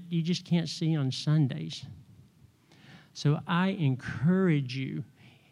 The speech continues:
if you want to grow in your walk with the Lord, join a life group.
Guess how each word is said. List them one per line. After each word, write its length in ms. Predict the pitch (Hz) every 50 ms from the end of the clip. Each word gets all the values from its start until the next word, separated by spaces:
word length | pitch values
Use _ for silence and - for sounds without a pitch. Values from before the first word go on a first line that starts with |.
| _ _ _ _ _ _ _ _ _ _ _ _ _ _ _ -
if 140 | - - -
you 140 | 151 165
want 180 | 180 196 208 202
to 80 | 202 196
grow 680 | 175 151 139 147 165 180 190 185 156 131 127 127 139 -
in 160 | 180 147 143
your 160 | 147 147 147
walk 460 | 143 143 151 160 165 151 139 151 - -
with 80 | 135
the 80 | 131 135
Lord, 440 | 131 135 143 147 135 127 - - 131 - - - _ - -
join 300 | - 180 196 226 226 214
a 40 |
life 320 | 180 170 170 170 165 - -
group. 380 | - - 139 143 175 - _